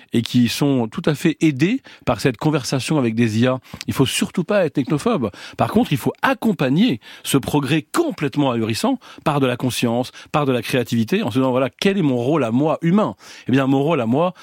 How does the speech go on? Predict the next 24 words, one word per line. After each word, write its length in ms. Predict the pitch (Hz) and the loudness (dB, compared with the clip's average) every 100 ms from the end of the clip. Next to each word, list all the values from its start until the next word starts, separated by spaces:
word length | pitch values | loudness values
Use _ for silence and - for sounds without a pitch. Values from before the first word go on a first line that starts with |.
| - | -10
c'est 120 | - | -4
d'essayer 340 | 113 113 135 139 | -2 0 2 0
de 100 | 104 | -2
penser, 380 | - 110 - | -4 -2 0
je 60 | 131 | 0
l'ai 80 | 113 | 0
dit 100 | 113 | -4
tout 180 | - 135 | -2 0
à 60 | |
l'heure, 220 | 165 175 - | 0 -2 -2
le 200 | 120 110 | 0 2
nouveau, 440 | 110 135 170 123 - - - - | 2 2 2 0 -4 -20 -18 -6
d'essayer 400 | 110 113 135 143 | -2 0 2 2
de 80 | 107 | -2
penser 320 | 120 117 135 | -4 -2 0
le 80 | 110 | 2
nouveau. 240 | 117 151 214 - - - _ _ | 2 2 0 -4 -18 -20 _ _
Et 120 | 131 | 0
si 220 | 123 - 240 | 0 2 0
la 120 | 147 | 0
créativité 580 | - 135 - 135 135 160 | 0 -2 0 0 0 0
n'est 120 | 123 | 0
pas 160 | 127 | 0
simplement 520 | 123 151 131 147 151 | 0 0 0 0 0